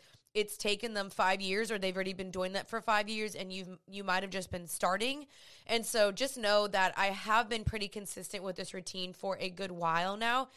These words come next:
And I am always trying to create new habits, but it is hard to create new habits.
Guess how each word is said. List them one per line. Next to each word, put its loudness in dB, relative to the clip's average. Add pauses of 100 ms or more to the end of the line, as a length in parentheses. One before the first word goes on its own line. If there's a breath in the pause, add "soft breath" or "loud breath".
(340 loud breath)
And 4
I 2
am 0
always 4
trying -2
to -8
create -4
new -2
habits, 2
but 6
it 2
is 0
hard 2
to -4
create 0
new -4
habits. 0